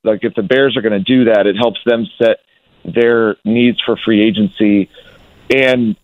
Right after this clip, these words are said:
you know, the forty-niners made their move before they knew who they were gonna draft at number three, uh, the year they took Trey Lance. Again, it's tricky. It's not normally Ballard's nature to sort of, like, make a trade and then,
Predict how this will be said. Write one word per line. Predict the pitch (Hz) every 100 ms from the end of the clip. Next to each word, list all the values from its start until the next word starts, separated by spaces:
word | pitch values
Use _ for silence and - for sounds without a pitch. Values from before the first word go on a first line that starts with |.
| _ _ -
you | 120
know, | 110
the | 101
forty-niners | 147 135 120 131 117 92
made | 113
their | 117
move | 123 117 104
before | 101 - 110
they | 107
knew | 117 113
who | 113
they | 107
were | 113
gonna | 110 104
draft | 95 107 107 -
at | 92
number | 101 92 -
three, | 107 110 123 131 -
uh, | 107 101
the | 98
year | 104 107
they | 104
took | 117 -
Trey | 120 107
Lance. | 104 113 123 - - _ _ _ _ -
Again, | 104 127 117
it's | 104 - -
tricky. | 143 - 135
It's | 95 110
not | 117 117
normally | 120 123 117
Ballard's | 104 110 117 107
nature | 101 107 107 - 120
to | - 104
sort | 113 107
of, | 98
like, | 95 92 _
make | 98 104 110
a | 104
trade | - 110 107 107
and | 101 98
then, | 101 104 101